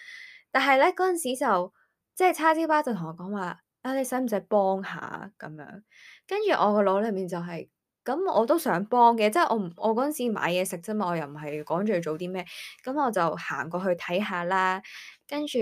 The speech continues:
我第一下，我個腦裏面就係，大家都學過嘅就係 rise 啦，即係，即係斷，即係你有啲咩個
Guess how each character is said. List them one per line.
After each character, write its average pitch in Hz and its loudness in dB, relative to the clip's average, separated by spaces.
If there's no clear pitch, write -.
我 175 2
第 202 -2
一 190 4
下， 208 2
我 190 -2
個 190 0
腦 175 4
裏 185 2
面 180 -4
就 170 -8
係， 165 -4
大 - -8
家 208 2
都 233 -2
學 175 -6
過 165 -2
嘅 170 -2
就 170 -10
係 165 -4
rise 196 4
啦， 185 -4
即 214 -4
係， 208 0
即 262 -4
係 226 0
斷， 185 -4
即 302 2
係 262 4
你 214 2
有 196 6
啲 240 0
咩 233 2
個 196 -2